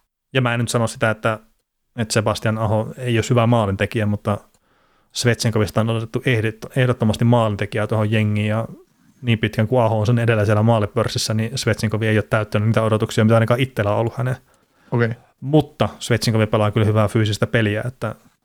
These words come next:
Speaker 1: sitä kautta kyllä <laughs> ajaa asiansa tuossa jengissä.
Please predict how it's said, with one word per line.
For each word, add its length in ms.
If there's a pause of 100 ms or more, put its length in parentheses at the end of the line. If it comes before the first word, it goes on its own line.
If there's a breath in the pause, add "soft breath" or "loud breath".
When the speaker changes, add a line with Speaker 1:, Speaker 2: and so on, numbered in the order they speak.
(160)
Speaker 1:
sitä 280
kautta 280
kyllä 220 (400 loud breath)
<laughs> 340
ajaa 320
asiansa 280
tuossa 260
jengissä. 400